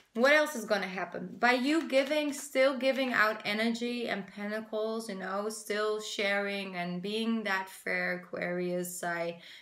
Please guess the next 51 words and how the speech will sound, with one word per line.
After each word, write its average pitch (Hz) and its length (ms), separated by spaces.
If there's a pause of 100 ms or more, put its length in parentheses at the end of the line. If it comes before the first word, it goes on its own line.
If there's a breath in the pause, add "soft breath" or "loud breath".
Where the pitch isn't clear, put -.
(160 loud breath)
and 180 220
not 202 200
allowing 185 480
yourself 175 580
to, 175 300 (360 loud breath)
uh, 175 300
get 180 240
stuck - 300
in 208 80
the 208 80
mind 180 340
and 175 80
holding 190 340
on 175 160
to 190 100
things 180 300
too - 80
tightly, 175 420
and 175 100
know 180 160
that 190 200
money, 185 360
and 170 220
once 175 360
it 185 160
rolls, 180 400
its 175 240
energy 175 580
comes 180 360
back 214 320
in, 170 180
even 170 240
though 160 120
it 165 60
makes 160 260
no 220 120
sense. 175 480
It's 156 220
the 196 80
truth. 160 420
It's 156 160
a 151 40
law. 151 500 (1200)
It's - 100
a - 40
law 143 320
of, 147 200
like, - 220
attraction - 580
and - 180
stuff, - 380